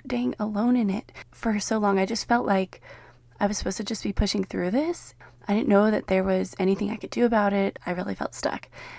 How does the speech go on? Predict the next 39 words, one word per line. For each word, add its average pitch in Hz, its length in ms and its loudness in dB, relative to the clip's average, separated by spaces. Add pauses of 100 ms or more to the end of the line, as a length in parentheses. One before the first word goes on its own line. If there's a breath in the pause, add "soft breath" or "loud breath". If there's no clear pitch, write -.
(120)
And 208 140 0
so 214 100 -2
maybe 220 200 4
you're 262 160 2
struggling 196 340 -2
with 190 160 -2
this - 160 -8
too. 190 320 -2
Maybe 185 460 -2 (120)
it's 196 240 -2
uncomfortable 202 460 -2
for 196 160 -6
you 190 400 -6 (140)
or 202 120 0
even 202 240 -2
painful. - 580 -4 (420 loud breath)
Maybe 214 160 2
you're 254 80 4
trying 254 180 0
to 247 60 -2
figure 226 240 -2
out 226 260 2
how - 220 -2
your 233 120 0
body 208 220 2
works 180 400 -6
and 196 160 2
it's 185 80 -4
just - 220 -6
really 208 220 -4
different 202 420 -6
postpartum - 600 -4 (100)
and 196 200 2
it's 190 120 -4
responding 196 420 0
really 202 220 0
differently 196 480 0
to - 180 -4
everything. - 420 -6